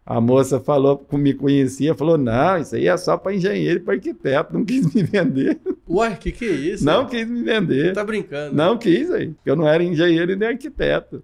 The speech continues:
Speaker 2: Ué, mas o que que tem a
Speaker 1: Então,
Speaker 2: ver, ué?
Speaker 1: assim,
Speaker 2: Você tá lá pra comprar, tem que vender pra você, ué.
Speaker 1: essa palavra, né, eu, meu pai sempre me ensinou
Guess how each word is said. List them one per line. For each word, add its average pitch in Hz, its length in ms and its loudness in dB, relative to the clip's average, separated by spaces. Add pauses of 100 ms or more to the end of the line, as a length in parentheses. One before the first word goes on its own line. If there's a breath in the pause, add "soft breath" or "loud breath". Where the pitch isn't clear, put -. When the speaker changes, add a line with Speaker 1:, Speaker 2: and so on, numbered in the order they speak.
Speaker 2:
Ué, 214 180 -2
mas 208 80 2
o 180 40 -2
que 190 100 -6
que - 80 -14
tem 208 140 -4
a 196 80 2
Speaker 1:
Então, 226 240 2
Speaker 2:
ver, 233 60 2
ué? 226 180 4
Speaker 1:
assim, 180 100 0
Speaker 2:
Você 175 140 4
tá 175 100 4
lá 180 80 2
pra 180 140 -2
comprar, 190 380 0
tem 247 120 -6
que 247 80 -6
vender 214 220 0
pra 156 120 -4
você, 170 300 -4
ué. 139 120 -2
Speaker 1:
essa 214 360 2
palavra, 147 960 0 (240)
né, 123 520 -2 (360)
eu, 135 300 -2
meu 120 200 -4
pai 120 300 -4
sempre 135 380 -8
me 139 120 -4
ensinou 120 560 -6